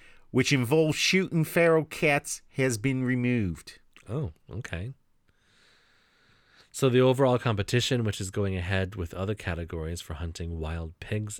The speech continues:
Speaker 2: and deer, is being run as a fundraiser for the Rotherham, or Rotherham School in the country's South Island.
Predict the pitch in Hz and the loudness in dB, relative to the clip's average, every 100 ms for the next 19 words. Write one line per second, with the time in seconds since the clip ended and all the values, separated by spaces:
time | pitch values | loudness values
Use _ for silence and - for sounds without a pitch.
0 | - 80 78 - 123 151 80 92 135 _ | -12 -10 -10 -8 -4 -2 -2 -2 -6 _
1 | - - - - - 101 95 110 107 113 | -20 -20 -20 -20 -6 -4 0 0 2 2
2 | 123 110 95 - 185 226 180 135 117 113 | 4 2 0 0 2 2 4 4 4 4
3 | 120 - 120 104 104 101 - 98 123 156 | 0 0 0 2 2 0 -4 -2 0 0
4 | 156 156 135 156 156 151 147 - _ _ | 0 -6 -2 0 0 0 -2 -6 _ _
5 | _ - 104 98 104 107 110 120 123 131 | _ -6 -4 -4 -4 -2 2 2 2 0
6 | 139 143 - _ _ _ _ _ _ _ | 0 -2 -8 _ _ _ _ _ _ _
7 | - - - 170 165 160 160 - - 120 | -12 -10 -2 4 6 8 6 2 -4 -2
8 | 107 - 131 - 117 110 - - 113 104 | -2 -2 -4 -2 -2 -4 -8 -4 -2 -2
9 | - 92 80 - - - | -8 -10 -10 -12 -20 -20